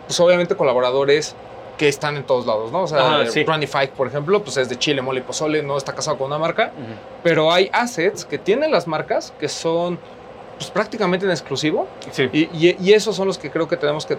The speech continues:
Speaker 1: eh, to-, platicar en este, en este programa, porque son justamente los que le dan la dirección a Adidas, ¿no?
Speaker 2: Ujú.
Speaker 1: O sea,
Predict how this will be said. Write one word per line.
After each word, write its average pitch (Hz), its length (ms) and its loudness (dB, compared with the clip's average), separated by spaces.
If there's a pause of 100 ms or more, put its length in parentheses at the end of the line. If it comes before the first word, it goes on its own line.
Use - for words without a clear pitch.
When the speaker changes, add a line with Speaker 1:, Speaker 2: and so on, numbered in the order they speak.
(160)
Speaker 1:
eh, 113 240 0 (200)
to-, 131 180 0 (600)
platicar 143 440 2
en 143 300 -2
este, 135 220 -4
en 143 80 -4
este 139 140 -8
programa, 185 480 0 (540)
porque 175 240 2
son 202 260 0
justamente 233 440 -2
los 190 160 2
que 160 100 -2
le 147 120 4
dan 180 160 4
la 202 80 4
dirección 160 440 0
a 151 40 0
Adidas, 131 360 -2
¿no? 156 120 0
Speaker 2:
Ujú. - 80 2
Speaker 1:
O 139 40 2
sea, 151 300 2